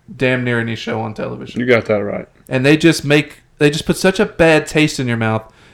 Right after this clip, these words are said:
Speaker 1: It doesn't matter how good the rest of the episode is. It's always lingering there,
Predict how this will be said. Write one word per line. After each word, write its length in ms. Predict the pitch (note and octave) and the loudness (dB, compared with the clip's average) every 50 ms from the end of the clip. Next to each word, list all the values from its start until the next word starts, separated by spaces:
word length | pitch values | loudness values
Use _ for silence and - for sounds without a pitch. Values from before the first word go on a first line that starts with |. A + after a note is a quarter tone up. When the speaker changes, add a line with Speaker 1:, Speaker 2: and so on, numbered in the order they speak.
| _ _ _ _ | _ _ _ _
Speaker 1:
It 80 | - D3+ | 0 2
doesn't 260 | E3 G3 G3 E3+ C#3 | 4 4 4 2 0
matter 260 | D#3+ E3 D#3+ D3 C3+ | 2 4 6 6 4
how 440 | A2+ - - - - D3 D#3 F3 F3 | 4 2 -4 -2 2 4 6 6 4
good 340 | - - C#3 D3 D3+ D3 A2+ | 4 2 0 2 2 0 0
the 80 | C3 A#2+ | -4 -4
rest 200 | A#2+ A#2+ A#2+ - | -4 -4 -4 -4
of 20 | - | -4
the 40 | B2 A#2+ | -6 -6
episode 320 | - - - B2 A#2 A2 | -6 -4 -2 -2 0 0
is. 340 | A#2+ C3 C3 A2+ - - - _ _ _ _ _ _ _ - | 0 0 0 0 -2 -6 -16 _ _ _ _ _ _ _ -6
It's 220 | - E3 D#3 - | -4 -4 -2 0
always 460 | D#3 D#3 F3 G3 G3+ G3 G3 F#3 D3 | 4 6 6 6 6 6 4 4 2
lingering 680 | C3+ C#3+ D#3+ G3+ C4 C4 G3 D3 C3 A#2 A2 G#2+ G#2+ G#2+ | 0 0 0 0 0 0 -2 -2 -2 -2 -4 -4 -4 -4
there, 340 | G#2 G2+ G#3+ G#3 F#3 - | -6 -6 -6 -8 -8 -10